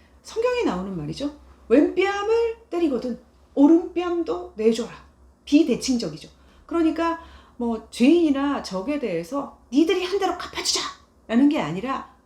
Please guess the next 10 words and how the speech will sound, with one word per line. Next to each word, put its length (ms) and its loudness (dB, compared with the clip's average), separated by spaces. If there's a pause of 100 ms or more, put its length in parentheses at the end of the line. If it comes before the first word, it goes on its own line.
(140)
관용적 800 0
전략을 480 -6
쓰자는 340 -12
거예요. 240 -16 (240)
대표적인 500 6
사례로 360 -2
노르웨이의 720 0
교도소들을 880 -4
들고 260 -10
있는데 560 -10